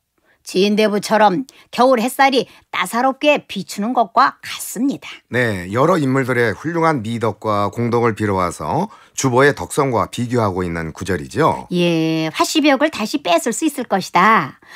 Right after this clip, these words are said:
Speaker 1: 뭐, 그만큼 그 지략을 갖추고 있다는 찬탄 아니겠어요?
Speaker 2: 네네, 춘추 전국시대 인상여가 천하의 보물인 그 화시벽을 가지고 진나라로 갔다가 고스란히 조나라로 가져온 지략을 말한 거죠.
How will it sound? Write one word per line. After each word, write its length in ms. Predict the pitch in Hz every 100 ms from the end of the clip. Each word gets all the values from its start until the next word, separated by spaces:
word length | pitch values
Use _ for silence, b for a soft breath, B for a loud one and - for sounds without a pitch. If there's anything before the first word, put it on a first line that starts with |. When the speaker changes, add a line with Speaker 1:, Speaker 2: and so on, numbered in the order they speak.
| B
Speaker 1:
뭐, 320 | - 214 311 294
그만큼 880 | - 339 370 359 311 349 330 175 156 B B -
그 240 | 262 311
지략을 440 | - 247 330 339
갖추고 340 | 349 254 - 349
있다는 360 | 302 214 240
찬탄 380 | 311 - 349 294
아니겠어요? 500 | 349 330 202 170 170
Speaker 2:
네네, 680 | 147 151 123 95 82 76 69 73
춘추 220 | - 165
전국시대 540 | - 127 127 - -
인상여가 920 | 165 123 120 113 113 87 131 107 65 -
천하의 360 | - 165 165 151
보물인 420 | 117 117 113 139
그 140 | 135 131 B -
화시벽을 560 | - 165 - 151 131 107
가지고 440 | 95 85 92 123 B B
진나라로 640 | - 127 131 117 104 90
갔다가 520 | 82 - 82 117 73 B B B B
고스란히 1000 | - 107 123 127 120 95 110 92 78 73
조나라로 480 | - 113 123 120 110
가져온 440 | 104 101 110 123
지략을 460 | 107 - 156 139 127
말한 340 | 107 85 82
거죠. 420 | 73 69 - 175